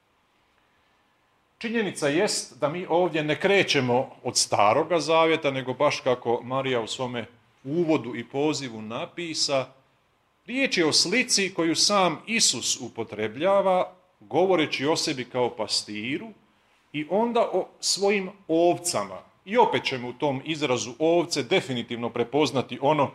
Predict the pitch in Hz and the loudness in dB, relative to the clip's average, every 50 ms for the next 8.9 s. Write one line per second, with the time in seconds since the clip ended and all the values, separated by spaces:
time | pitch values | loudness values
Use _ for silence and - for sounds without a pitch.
0 | - _ _ _ _ - - - - 143 117 117 143 147 147 139 127 - - - | -10 _ _ _ _ -10 -6 -2 0 2 4 6 6 6 6 4 4 4 4 4
1 | - - - 120 104 - 123 135 139 135 139 127 127 127 123 120 - - _ _ | 2 0 -2 0 2 2 4 4 4 4 2 2 2 2 0 0 -2 -8 _ _
2 | _ _ _ - 147 151 131 101 92 85 - - - - - - - _ _ _ | _ _ _ 0 4 4 4 4 4 0 -4 -12 -14 -16 -16 -16 -18 _ _ _
3 | _ _ _ _ _ _ - 127 120 - 135 139 131 113 - - _ _ _ _ | _ _ _ _ _ _ -4 -4 -2 0 0 0 0 0 -2 -8 _ _ _ _
4 | - 135 151 175 165 165 175 165 - 143 - - 139 131 135 120 143 156 151 139 | -6 0 2 2 4 2 2 -2 -4 -6 -4 -4 -2 -2 -2 0 2 2 2 2
5 | 131 127 135 139 135 135 131 123 - - - 139 151 151 - - 139 117 117 117 | 2 0 0 -2 -2 -2 -2 -2 -2 0 0 2 2 4 2 2 0 0 -2 -2
6 | 110 113 113 - - _ _ _ _ _ _ - - - - - 147 139 156 208 | -4 -4 -4 -8 -14 _ _ _ _ _ _ -6 -2 0 2 4 4 4 4 4
7 | 226 170 131 107 107 117 113 123 127 - 139 135 127 123 131 165 175 - 123 113 | 2 0 -2 -4 -6 -6 -4 -4 -4 -4 -4 -4 0 0 0 0 -2 -4 -4 -4
8 | - - 214 226 240 233 233 240 226 233 226 208 240 233 185 - - - | -4 0 2 2 2 0 0 -4 -6 -6 -8 -6 -4 -4 -4 -4 -6 -12